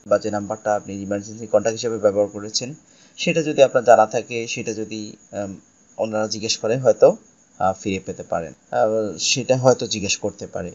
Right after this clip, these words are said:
আবার নাও করতে পারে। তো সেক্ষেত্রে মূল কথা হচ্ছে এ কিছু তথ্য আপনার কাছে নিয়ে তারা অনলাইনে track করে দেখবে, আর পাশাপাশি আপনার finger নিয়েও, আহ, ওনারা match করতে পারবে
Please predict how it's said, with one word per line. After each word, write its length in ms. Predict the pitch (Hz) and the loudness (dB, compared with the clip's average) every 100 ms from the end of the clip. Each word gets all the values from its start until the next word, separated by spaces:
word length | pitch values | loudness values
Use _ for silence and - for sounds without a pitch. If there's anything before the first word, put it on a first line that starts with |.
| - | -6
আবার 200 | 113 127 | -2 0
নাও 240 | 113 120 117 | 4 6 6
করতে 300 | 104 - 90 | 2 -8 -6
পারে। 220 | 92 85 - - | -6 -6 -12 -6
তো 80 | |
সেক্ষেত্রে 440 | 143 - 175 170 175 | -4 -4 -4 -4 -4
মূল 200 | 156 151 | -2 0
কথা 220 | 160 175 | 2 2
হচ্ছে 460 | 175 175 123 110 - - | 0 0 -2 -4 -10 -14
এ 120 | 113 - | -12 -8
কিছু 260 | 143 - | -4 -4
তথ্য 320 | 180 170 - | -2 -2 8
আপনার 240 | 156 - 123 | 10 10 2
কাছে 280 | 123 - 113 | 2 0 0
নিয়ে 480 | 101 92 92 117 180 _ _ _ - | -6 -6 -6 -8 -10 _ _ _ 10
তারা 280 | 104 107 | 12 12
অনলাইনে 460 | 113 - 113 107 120 - | 10 4 0 0 -2 2
track 180 | 127 117 - | 4 4 4
করে 160 | 127 | 2
দেখবে, 420 | 117 123 - 160 214 _ _ _ - | 2 -4 -4 -4 -4 _ _ _ 6
আর 200 | 104 107 | 8 8
পাশাপাশি 720 | - 139 175 120 - 98 151 - _ - | 6 2 6 4 4 -4 -10 -16 _ 8
আপনার 380 | 123 131 139 | 8 10 8
finger 500 | 151 - 147 147 156 | 8 2 2 4 4
নিয়েও, 440 | 156 143 143 180 226 _ - | 2 2 6 6 4 _ 4
আহ, 360 | 113 107 - | 8 8 8
ওনারা 500 | 110 107 104 107 107 - - | 4 6 10 10 10 2 -10
match 320 | 110 117 - | -2 0 0
করতে 280 | - 117 113 | -2 -4 -2
পারবে 360 | - 101 101 | 4 4 4